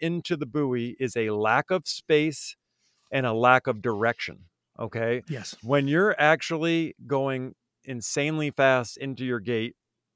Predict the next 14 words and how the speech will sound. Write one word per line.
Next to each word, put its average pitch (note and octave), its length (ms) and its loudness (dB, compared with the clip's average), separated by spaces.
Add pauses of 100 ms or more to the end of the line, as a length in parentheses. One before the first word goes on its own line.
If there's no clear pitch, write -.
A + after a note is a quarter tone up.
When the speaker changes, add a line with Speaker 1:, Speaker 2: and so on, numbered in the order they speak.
(460)
Speaker 1:
and C3 160 -6
you C#3 180 -2
edge C#3 260 0
change, G#2+ 420 -8 (420)
you're D3 260 4
actually C#3+ 500 2
going C3 240 -2
to B2 80 -2
feel A#2 300 -2
very D3+ 580 4
slow F#3 1400 0
and B2 220 -8
drawn D3 500 0
out C3+ 300 0